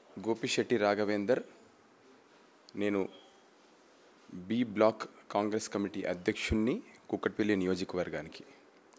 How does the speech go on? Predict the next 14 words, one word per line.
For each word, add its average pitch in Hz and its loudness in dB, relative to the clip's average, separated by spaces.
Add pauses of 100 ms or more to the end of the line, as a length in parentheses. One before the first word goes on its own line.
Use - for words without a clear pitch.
మా 95 4
ఫాదర్ 117 6
కూడా 131 2 (1160)
ఏఐసిసి 120 6
మెంబర్ 107 6 (460)
presently 113 2 (540)
and 107 2 (200)
ఎక్స్ - 0 (220)
ఖాదీ 117 4
బోర్డ్ 113 6 (1400)
ఆంధ్రప్రదేశ్ 107 2 (340)
స్టేట్ - 0 (1400)
చైర్మన్గా 104 4
ఉండే 98 2